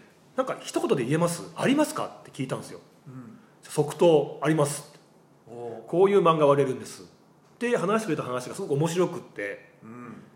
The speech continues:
Speaker 1: じゃあクイズですけど、
Speaker 2: あら。
Speaker 1: 売れる漫画は条件、
Speaker 2: あ。
Speaker 1: どういう漫画が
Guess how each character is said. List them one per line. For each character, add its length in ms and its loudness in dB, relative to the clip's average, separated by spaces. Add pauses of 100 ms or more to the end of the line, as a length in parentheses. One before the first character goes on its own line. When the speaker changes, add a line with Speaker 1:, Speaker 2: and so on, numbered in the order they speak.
(200)
Speaker 1:
じ 60 -16
ゃ 0 -
あ 20 -12
ク 160 -2
イ 20 0
ズ 80 -4
で 80 -6
す 80 -14
け 60 -16
ど、 240 -10 (560)
Speaker 2:
あ 100 -8
ら。 80 -8 (140)
Speaker 1:
売 100 2
れ 80 8
る 100 8
漫 280 4
画 140 4
は 480 4 (760)
条 240 4
件、 200 2
Speaker 2:
あ。 20 -6 (180)
Speaker 1:
ど 140 8
う 60 6
い 40 6
う 80 4
漫 200 -2
画 100 -8
が 400 -2